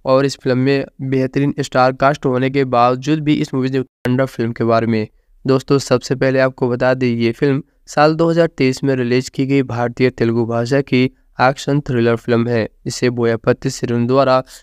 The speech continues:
निर्देशित किया गया है और साथ ही साथ इस फिल्म को जी स्टूडियो के सहयोग से उनके अलावा श्रीनिवास सिल्वर स्क्रीन के तहत श्रीनिवास चित्तूरी द्वारा इस फिल्म को निर्मित किया गया है।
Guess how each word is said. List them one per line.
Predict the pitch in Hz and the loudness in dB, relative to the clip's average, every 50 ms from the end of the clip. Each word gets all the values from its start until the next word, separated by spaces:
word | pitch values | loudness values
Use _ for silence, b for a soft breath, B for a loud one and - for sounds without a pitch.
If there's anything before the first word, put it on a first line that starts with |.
| B _ - | B _ 0
निर्देशित | 151 156 156 - 143 - - 196 190 | 0 0 0 0 -2 -2 -2 -4 -4
किया | - - 156 143 139 147 | -4 0 2 2 2 2
गया | 147 139 131 131 | 2 2 0 0
है | 135 139 143 - | 0 0 -2 -2
और | - 135 139 131 | 0 -2 -2 -2
साथ | - 131 120 120 123 | -2 -2 -2 -2 -2
ही | 131 | -2
साथ | 127 139 135 120 - | -2 -2 -2 -2 -4
इस | 131 - - | -8 -6 -4
फिल्म | - 123 123 | -4 -2 -2
को | 127 127 117 | -2 -4 -2
जी | 123 131 127 123 | 0 0 0 0
स्टूडियो | 120 - - 120 120 120 123 127 | 0 0 0 0 2 2 2 0
के | 127 - 143 131 | 0 0 -4 -4
सहयोग | - - 123 120 120 120 131 143 - | -2 -2 0 0 2 2 2 0 -2
से | - - 127 | -2 -2 -2
उनके | 123 120 117 - - 117 | -2 -2 -4 -4 -2 0
अलावा | 113 113 117 131 143 - _ _ _ _ _ _ _ | 2 2 2 2 2 0 _ _ _ _ _ _ _
श्रीनिवास | - - 147 147 151 147 147 156 165 180 - | -4 -2 0 2 2 4 4 4 4 2 0
सिल्वर | - 143 143 151 156 - - - | -2 -2 0 0 0 0 -2 -8
स्क्रीन | 147 - - 131 127 127 | -8 -4 -4 -2 -2 -2
के | - 147 139 | -2 -4 -2
तहत | - - 127 127 131 135 131 | -2 -4 -2 -2 -2 -4 -4
श्रीनिवास | - - 135 120 120 120 123 120 120 123 131 135 - | -4 -8 -6 -4 -2 0 0 2 2 2 2 0 -2
चित्तूरी | - - 120 - - 131 123 127 | -6 -8 -8 -2 -2 0 0 0
द्वारा | 123 123 120 120 123 131 147 170 _ _ _ _ _ - | 0 2 2 4 4 2 2 0 _ _ _ _ _ -6
इस | 165 170 - | -6 -2 0
फिल्म | - 139 139 | 0 0 0
को | - - 151 | 2 2 2
निर्मित | 147 147 143 131 123 123 123 127 131 - _ - | 2 4 2 2 2 0 0 -2 -2 -4 _ -6
किया | - 131 123 123 | -2 0 0 2
गया | 120 120 120 113 113 | 2 0 0 0 0
है। | 113 123 123 117 | 0 -2 -2 -4